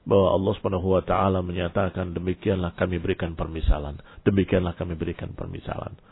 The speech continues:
Walhamdulillah rabbil alamin. Wa sallallahu ala Muhammadin wa ala alihi wa ashabihi wa sallama tasliman katsira. Subhanakallahumma wa bihamdik, asyhadu an la ilaha illa anta, astaghfiruka wa atubu ilaik.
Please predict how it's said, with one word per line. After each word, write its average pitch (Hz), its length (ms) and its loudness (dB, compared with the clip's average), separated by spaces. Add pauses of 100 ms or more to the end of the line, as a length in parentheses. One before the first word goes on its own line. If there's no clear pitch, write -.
(120)
Walhamdulillah 85 720 0
rabbil 82 320 -4
alamin. 80 400 -12 (400)
Wa 92 160 4
sallallahu 90 400 4
ala - 20 -2
Muhammadin 87 480 -4
wa - 220 -4
ala 76 240 -2
alihi 92 260 0
wa 80 220 -2
ashabihi 104 500 0 (380)
wa - 100 2
sallama 85 600 0
tasliman 90 640 -4
katsira. 104 480 2 (320)
Subhanakallahumma 90 1120 0
wa 104 80 4
bihamdik, 107 480 2 (400)
asyhadu 92 400 2
an - 80 2
la 85 240 2
ilaha 85 400 -4
illa 80 160 -4 (160)
anta, - 160 -8
astaghfiruka 87 560 2
wa 76 240 -2
atubu 73 400 -6
ilaik. - 240 -12